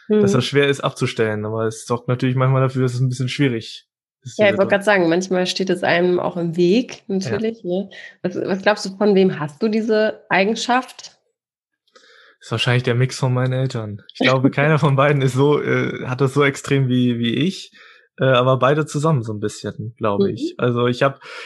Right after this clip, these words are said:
Speaker 2: ich hab das jetzt in letzter Zeit gemerkt, immer wieder so ein paar Dinge, ähm, wenn, wenn man zufällig mal das ein, den einen Satz, äh, von, von, von den Eltern hört,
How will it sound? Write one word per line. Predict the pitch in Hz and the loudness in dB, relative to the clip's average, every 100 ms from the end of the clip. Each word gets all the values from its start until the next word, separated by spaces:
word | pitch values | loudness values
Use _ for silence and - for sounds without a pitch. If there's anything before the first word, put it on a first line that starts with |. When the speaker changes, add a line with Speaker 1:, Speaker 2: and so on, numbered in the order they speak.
| - | -8
Speaker 2:
ich | - 135 - - | -2 -2 -4 -6
hab | 151 | 0
das | 151 131 | 0 2
jetzt | 143 143 | 0 0
in | |
letzter | 135 135 139 | 0 0 0
Zeit | 135 139 | 0 0
gemerkt, | 139 131 127 127 | 0 2 0 0
immer | 143 143 | 0 0
wieder | 139 135 123 | 2 0 0
so | 127 | -4
ein | 127 | -2
paar | 135 127 | 0 0
Dinge, | 127 135 131 131 - _ _ _ | 0 2 0 0 -6 _ _ _
ähm, | 127 123 120 120 | 0 2 0 -4
wenn, | 123 127 127 | 0 0 0
wenn | 127 | 0
man | 127 123 | 0 0
zufällig | 151 147 135 127 | -2 -2 -2 0
mal | 127 127 | 0 0
das | 127 - | 0 0
ein, | 127 143 135 | 0 0 0
den | 135 123 | -2 0
einen | 151 185 170 | 0 2 2
Satz, | 131 160 165 - - | 2 0 -2 -14 -4
äh, | 139 139 143 135 | 0 2 2 0
von, | 143 135 | -2 -2
von, | 131 135 131 | -2 -2 -2
von | 131 131 | -2 -4
den | 123 | -2
Eltern | 123 127 131 | -2 0 0
hört, | 131 127 120 | 2 2 0